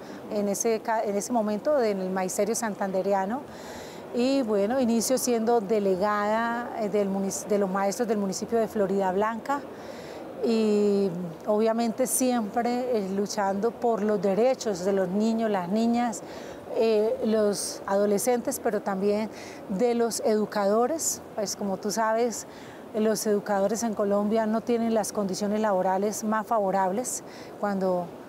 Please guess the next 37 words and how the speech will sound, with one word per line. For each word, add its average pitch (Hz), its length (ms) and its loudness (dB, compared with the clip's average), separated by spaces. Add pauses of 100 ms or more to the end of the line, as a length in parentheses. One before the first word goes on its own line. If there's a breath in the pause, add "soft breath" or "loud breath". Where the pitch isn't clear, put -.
(400)
quienes 202 320 0
son 214 200 0
los 233 200 2
que 220 100 -2
están 190 280 -2
formando, 220 720 0 (600 loud breath)
eh, 208 360 2
eh, 202 260 2
la 196 140 0
niñez 226 640 0 (160)
y 208 100 0
la 196 140 2
juventud 190 400 -2
de 220 80 0
este - 180 -2
país 196 340 0
debieran 214 360 2
tener 202 340 0 (400 loud breath)
unas 214 280 0
condiciones 202 420 -2
muy 214 140 0
favorables, 196 680 0 (400 loud breath)
eh, 196 400 2
laboralmente. 202 880 2
Y 208 140 0
en 196 140 2
ese 220 120 0
sentido, 220 420 0
pues, 202 440 -4
en 196 140 0
ese 202 300 2
ejercicio 226 500 0
sindical, 247 600 0 (500 loud breath)
también 285 280 2
me 240 100 4
fui 254 140 -2
formando 240 800 2